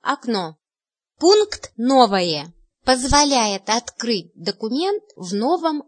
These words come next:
окне. В программе Word можно открыть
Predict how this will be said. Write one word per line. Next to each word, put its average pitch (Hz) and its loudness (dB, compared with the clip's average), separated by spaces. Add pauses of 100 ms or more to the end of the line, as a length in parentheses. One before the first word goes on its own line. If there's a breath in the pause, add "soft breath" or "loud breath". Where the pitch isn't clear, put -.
(100)
окне. 180 -6 (480)
В - -20
программе 277 2
Word 311 -2
можно 254 0
открыть 330 -4